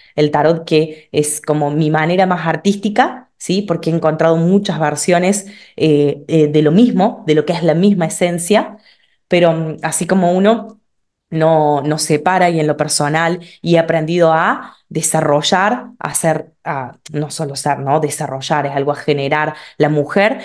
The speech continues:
en el momento que tengo que ser mujer, en el momento que tengo que enseñar, salir al frente y el cruce para enseñar, en el momento que toca maternar, eh, con mis hijos, tengo hijos re pequeños, y, eh, realmente que encuentren ese sostén,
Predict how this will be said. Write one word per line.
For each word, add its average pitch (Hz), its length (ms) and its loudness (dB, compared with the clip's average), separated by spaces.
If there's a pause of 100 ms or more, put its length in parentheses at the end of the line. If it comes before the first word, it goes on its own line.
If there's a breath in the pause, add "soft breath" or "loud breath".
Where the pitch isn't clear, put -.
(180 loud breath)
en 160 100 0
el 160 80 0
momento 156 380 -2
que 151 80 -4
tengo 143 160 -2
que 147 80 -4
ser 147 180 -4
mujer, 160 480 -2
en 160 120 0
el 151 80 -4
momento 147 340 -4
que 147 80 0
tengo 143 160 0
que 143 80 0
enseñar, 165 600 0 (220 loud breath)
salir 156 480 0
al 151 180 -2
frente 151 380 0
y 151 60 2
el 143 100 0
cruce 151 300 -2
para 147 160 -4
enseñar, 156 640 -2 (260 loud breath)
en 156 100 0
el 151 100 2
momento 160 400 2
que 160 220 -2
toca 156 300 -2
maternar, 156 760 -2 (280 loud breath)
eh, 147 400 2
con 151 160 0
mis 147 140 -2
hijos, 175 500 0
tengo 147 220 -4
hijos 143 260 -8
re 151 240 2
pequeños, 170 760 0 (280 loud breath)
y, 160 360 0
eh, 143 240 0
realmente 151 920 0
que 151 80 0
encuentren 156 640 -2
ese 147 360 0
sostén, 160 680 -2